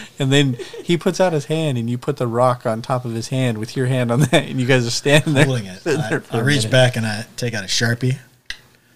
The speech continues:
Speaker 2: This is my magical focus. And I'm like, I look at the eyes,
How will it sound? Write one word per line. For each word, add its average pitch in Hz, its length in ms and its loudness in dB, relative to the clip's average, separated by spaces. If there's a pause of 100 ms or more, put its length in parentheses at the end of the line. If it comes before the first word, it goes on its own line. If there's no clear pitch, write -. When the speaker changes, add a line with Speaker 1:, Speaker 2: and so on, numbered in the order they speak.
(100)
Speaker 2:
This 120 120 -2
is 117 120 2
my 101 340 0 (140)
magical 98 380 -4
focus. - 500 -4 (360)
And 98 80 -6
I'm 95 60 0
like, 92 180 -4 (120)
I 107 140 -4
look 120 140 2
at 117 80 -2
the 107 120 -14
eyes, 95 600 -4